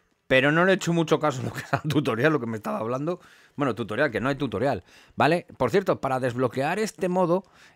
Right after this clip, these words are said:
eh, única y exclusivamente es...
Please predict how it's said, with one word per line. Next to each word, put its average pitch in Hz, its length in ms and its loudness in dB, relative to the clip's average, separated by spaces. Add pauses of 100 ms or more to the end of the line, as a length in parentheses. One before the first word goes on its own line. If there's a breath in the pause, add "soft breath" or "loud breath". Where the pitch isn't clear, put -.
(100)
eh, 127 220 -2
única 151 640 4
y 127 80 -2
exclusivamente 185 920 -2 (400 soft breath)
es... - 540 -8